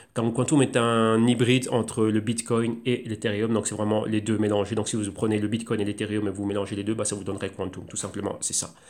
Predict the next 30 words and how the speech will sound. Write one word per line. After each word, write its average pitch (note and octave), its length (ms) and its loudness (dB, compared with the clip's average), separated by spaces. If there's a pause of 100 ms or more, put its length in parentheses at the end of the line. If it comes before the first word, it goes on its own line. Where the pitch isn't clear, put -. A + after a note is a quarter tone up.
(240)
Maintenant, A2+ 240 -2
qu'est-ce A#2+ 160 0
qui - 60 -2
se - 80 0
passe A2+ 180 2
ici ? C#3 320 0 (180)
C'est - 200 -4
que, B2 80 -2
euh, G#2+ 360 2 (200)
Quantum, B2 300 2
par A2+ 100 2
exemple, A2 240 -2
avec G#2+ 100 -2
son A2 120 -2
partenariat A2 640 -2
qu'il G#2+ 200 -4
a G#2 40 0
avec G2+ 160 -4
Baofeng, A2+ 500 0 (160)
c'est - 220 -8
une G#2+ 120 -4
compagnie, A#2 480 2
euh, A2 120 -2
qui A2 140 -8
fait A2 180 -4
des, G2+ 760 0
une G#2+ 140 -2
compagnie A2+ 300 0
de A2+ 80 0
software. A#2+ 500 2